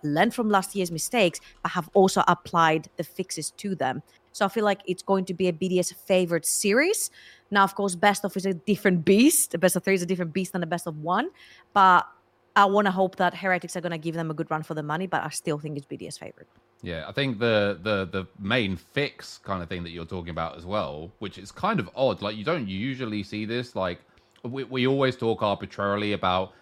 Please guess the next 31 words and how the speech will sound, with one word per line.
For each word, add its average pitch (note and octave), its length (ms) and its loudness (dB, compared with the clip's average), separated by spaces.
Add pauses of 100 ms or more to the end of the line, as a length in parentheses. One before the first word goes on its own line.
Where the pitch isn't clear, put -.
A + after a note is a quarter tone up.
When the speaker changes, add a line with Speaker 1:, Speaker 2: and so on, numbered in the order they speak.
(160)
Speaker 2:
if A#3+ 240 -2
this A2 180 -4
team B2 300 -4
improves, D#3+ 640 -2
then A#2 140 0
blah, B2+ 120 2
blah, A#2 140 0
blah. A2+ 260 0
But A#2 180 -6
teams C3+ 300 -2
rarely G#2+ 600 2
just G2 420 -6
improve. F2+ 560 -6
It's F2+ 180 -12
usually G2 460 -6
Speaker 1:
Mm-hmm. F3 140 -2
Speaker 2:
a G2+ 120 -2
player F#2+ 540 0
fixes F2+ 520 -10
some F2+ 200 -6
of E2 80 -10
their F2+ 240 -2
shit G2+ 280 -10
or G2 120 -10
something, G#2 340 -6
and F2+ 80 -6
then E2+ 120 -8
that E2 180 -8
elevates F#2 420 -8
the - 80 -20
team. G#2+ 280 -8